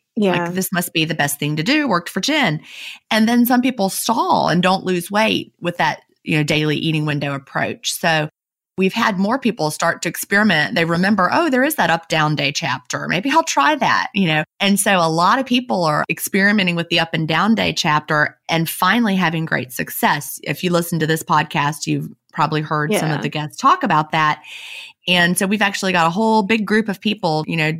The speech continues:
Speaker 2: doing an up, down day challenge next month. And they're going to, you know, fit that into their lifestyles. And people who had been stuck,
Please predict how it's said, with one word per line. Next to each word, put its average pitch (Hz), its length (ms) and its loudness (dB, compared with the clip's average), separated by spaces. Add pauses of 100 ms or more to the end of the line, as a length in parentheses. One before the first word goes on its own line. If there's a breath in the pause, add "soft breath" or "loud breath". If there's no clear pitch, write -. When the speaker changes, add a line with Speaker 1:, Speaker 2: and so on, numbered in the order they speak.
(180)
Speaker 2:
doing 170 260 -2
an 160 160 -2
up, - 220 0
down 170 300 2
day 160 280 2
challenge 170 720 -4
next 170 380 -4
month. 180 420 0
And 156 140 -4
they're 151 100 0
going 156 280 -4
to, - 280 -4
you 170 60 -6
know, 147 140 -2
fit 170 200 -6
that 160 160 0
into 160 160 -2
their 156 120 0
lifestyles. 165 460 0
And 185 120 -2
people 262 240 -2
who 262 160 0
had 226 220 0
been 170 240 0 (340)
stuck, - 720 0